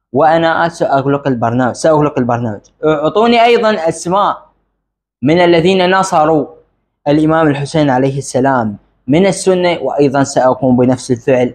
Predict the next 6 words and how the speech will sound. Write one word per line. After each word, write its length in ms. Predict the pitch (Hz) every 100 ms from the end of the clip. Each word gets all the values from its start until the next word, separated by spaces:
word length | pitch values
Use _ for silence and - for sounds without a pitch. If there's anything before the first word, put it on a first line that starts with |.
| 131
إغلاق 440 | 117 117 113 110
البرنامج. 600 | 180 143 127 104 82 _ _
نعم، 360 | 135 156 175 - _ _ _ _
سأغلق 580 | - 160 147 135 131 135
البرنامج 680 | 123 120 120 120 120 113 120
نهائيًا. 600 | 98 95 135 139 139